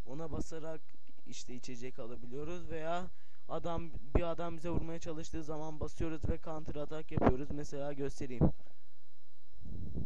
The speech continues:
İyi izleyin arkadaşlar. Ayağını tutup yere yapıştırıyor. Bu da bizim counter atak. İşte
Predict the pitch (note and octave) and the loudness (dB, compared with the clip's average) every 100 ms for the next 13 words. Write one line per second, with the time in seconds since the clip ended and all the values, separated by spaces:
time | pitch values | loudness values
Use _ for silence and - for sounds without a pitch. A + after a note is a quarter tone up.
0 | - - - - - - - - - - | 0 0 0 0 0 0 0 0 0 0
1 | - - - - - B2 D3 C#3+ C3 B2 | 0 0 -2 -2 -2 0 0 0 0 0
2 | A2+ A#2+ A#2 A2 C3 C#3 - D3 D#3 E3 | 0 0 0 0 -2 -2 -2 -2 0 2
3 | D3+ - - D#3 D3 D3 - - C3 D3+ | 4 4 4 2 0 2 2 2 -2 -2
4 | C#3 C#3+ C#3 C#3 D3+ D#3 D3+ D3 C3+ - | 0 0 0 -2 -2 -2 -2 -2 -2 -2
5 | D#3 - - - - - - - - - | -2 -2 -2 -2 0 0 0 0 0 0
6 | - - A2 | 0 -2 -2